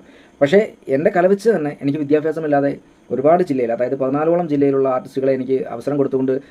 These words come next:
ഒരു പ്രോജക്റ്റ് ചെയ്യാൻ സാധിച്ചു. അതേപോലെ തന്നെ ഒരുപാട് ഓഫീസർമാരുണ്ടായിരുന്നു അതിനകത്ത്. എല്ലാ ഡിപ്പാർട്ട്മെന്റിൽപ്പെട്ട, അതായത്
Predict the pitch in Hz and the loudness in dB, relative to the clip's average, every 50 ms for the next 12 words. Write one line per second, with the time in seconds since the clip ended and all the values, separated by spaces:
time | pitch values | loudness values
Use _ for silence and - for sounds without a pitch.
0 | - _ - 120 127 - - 120 127 123 139 - 151 143 139 139 135 135 135 131 | -18 _ -4 -4 -4 -2 -2 -2 -4 -4 -4 -2 0 2 2 2 2 2 0 -2
1 | 131 131 135 131 131 139 143 147 143 143 147 143 139 139 156 175 170 151 156 165 | 0 0 0 0 0 0 2 0 0 0 2 2 2 2 2 2 2 2 2 2
2 | 175 202 190 190 196 185 175 147 123 117 113 110 110 104 104 101 101 104 - - | 0 0 0 0 0 0 -2 -2 -2 -2 -4 -4 -6 -8 -8 -8 -8 -10 -12 -14
3 | _ _ - - - _ _ _ _ - 127 151 175 185 196 220 220 202 196 190 | _ _ -20 -20 -20 _ _ _ _ -4 2 4 4 4 6 4 4 2 2 2
4 | 202 196 196 196 190 185 180 175 165 160 143 143 139 131 131 135 147 151 151 160 | 0 0 0 0 0 2 2 0 0 0 0 0 0 0 0 2 2 2 2 2